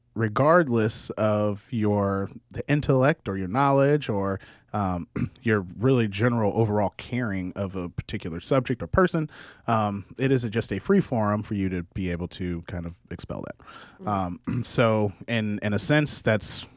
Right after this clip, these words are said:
Speaker 1: what it's there for. And then in another sense, that's why I wish it was never <laughs> around, kind of in the same token. Um, from starting with reports <clears throat> of, you know, the confirmed casualties,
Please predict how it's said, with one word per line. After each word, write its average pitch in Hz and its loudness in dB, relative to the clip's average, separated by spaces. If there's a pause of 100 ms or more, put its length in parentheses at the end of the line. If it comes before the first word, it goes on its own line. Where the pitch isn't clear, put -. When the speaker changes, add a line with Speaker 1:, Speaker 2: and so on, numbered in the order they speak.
(160)
Speaker 1:
what 117 2
it's 98 -4
there 180 8
for. 156 6
And 143 4
then 113 2
in 104 0
another 120 0
sense, 120 0
that's 98 -4 (100)
why 92 -2
I 90 -2
wish 90 -6
it 90 -4
was 87 -6
never 92 -4
<laughs> 95 -4
around, - -4 (320)
kind - 2
of - -6
in 131 2
the 120 -2
same 101 -4
token. 92 -4 (360)
Um, 107 2
from 135 0 (120)
starting 127 2
with 127 2
reports 143 0 (160)
<clears throat> - -4
of, 104 2
you 113 2
know, 98 2
the 113 -2
confirmed 104 -2
casualties, 101 0